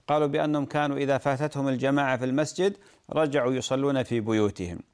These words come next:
هذا القول الأول. القول الثاني أنه يشرع إقامة جماعة ثانية في المسجد بشرط أن لا يتقصدوا مخالفة الجماعة الأولى، يعني ما يكون قصدهم وهدفهم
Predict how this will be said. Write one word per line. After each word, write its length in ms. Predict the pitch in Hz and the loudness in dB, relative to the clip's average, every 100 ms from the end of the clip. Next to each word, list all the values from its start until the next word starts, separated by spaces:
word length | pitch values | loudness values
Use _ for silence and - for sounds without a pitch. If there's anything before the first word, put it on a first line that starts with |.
| _ - | _ -4
هذا 180 | 135 | 0
القول 300 | 139 - 156 | 0 2 2
الأول. 420 | 135 131 127 92 - _ - _ - | 2 2 2 0 -4 _ -20 _ -8
القول 380 | 139 - 196 196 | -4 0 2 0
الثاني 800 | - 165 160 151 165 190 254 - _ _ - | -2 0 2 2 0 -4 -8 -16 _ _ -4
أنه 320 | 135 139 139 | 0 2 2
يشرع 440 | 196 - 139 120 | 2 2 0 0
إقامة 380 | 120 - 143 131 | 0 -2 0 0
جماعة 520 | 120 127 135 135 120 | -2 -2 -2 -2 -2
ثانية 520 | 120 127 135 120 117 110 | -2 0 2 0 0 -2
في 100 | 117 | -2
المسجد 680 | 120 151 - 170 202 - | -2 -2 -2 0 0 0
بشرط 340 | 135 - 135 107 - _ _ _ - | -4 0 0 -2 -12 _ _ _ -4
أن 200 | 120 123 | -2 0
لا 240 | 151 175 | 2 2
يتقصدوا 720 | 160 151 - 160 - 139 131 127 | 0 -4 -4 -6 -2 -2 0 -2
مخالفة 640 | 123 - 135 135 127 135 | -2 0 0 0 -2 -2
الجماعة 480 | 123 120 123 123 107 | -2 -2 0 0 0
الأولى، 440 | 113 120 107 92 78 - _ _ _ | 2 2 2 2 -2 -12 _ _ _
يعني 180 | 107 117 | -4 0
ما 220 | 131 175 | 2 2
يكون 220 | 170 165 | 2 0
قصدهم 680 | 156 160 143 131 135 127 123 | 0 0 -2 -4 -2 -2 -4
وهدفهم 720 | 113 107 123 139 - 131 135 | -4 0 0 0 0 0 0